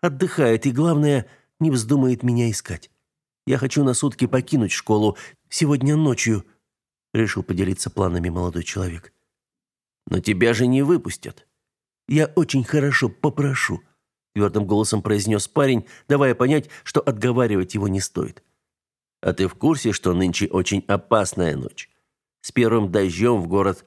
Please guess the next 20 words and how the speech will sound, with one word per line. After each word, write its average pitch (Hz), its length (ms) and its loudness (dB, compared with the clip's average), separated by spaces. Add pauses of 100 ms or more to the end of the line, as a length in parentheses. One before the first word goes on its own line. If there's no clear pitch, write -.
(120)
побегут 104 380 -2
самые 101 360 2
опасные 98 480 0
ночные 98 420 0
твари, 113 500 0 (320)
и 113 100 0
стена, 113 440 0
что 98 200 0
отделяет 101 580 0
окраины 104 580 2 (140)
от 104 120 2
Срединного 104 580 2
кольца, 104 600 0 (240)
для 151 220 0
них 127 240 -2
не 107 80 0
помеха. 104 560 -2 (760)
Буду 131 400 0
очень 143 380 0
осторожен. 98 600 -6